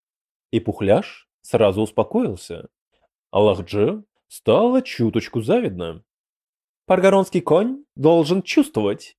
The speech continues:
что ты готова причинить ему боль», свысока пояснила Гахеримка. «Тогда он будет слушаться». Какое-то время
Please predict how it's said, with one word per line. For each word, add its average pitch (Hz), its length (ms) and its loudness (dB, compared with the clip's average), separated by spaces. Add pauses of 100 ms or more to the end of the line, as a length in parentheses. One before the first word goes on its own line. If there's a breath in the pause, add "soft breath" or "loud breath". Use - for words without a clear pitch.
(140)
что - 180 -2
ты 147 120 2
готова 143 460 4
причинить 131 540 -2
ему 139 140 0
боль», 123 480 -2 (460)
свысока 113 600 -2
пояснила 107 500 -2
Гахеримка. 110 720 -6 (680)
«Тогда 151 500 0 (220)
он 151 240 0
будет 147 260 2
слушаться». 120 840 -4 (920)
Какое-то 233 440 0
время 110 500 -2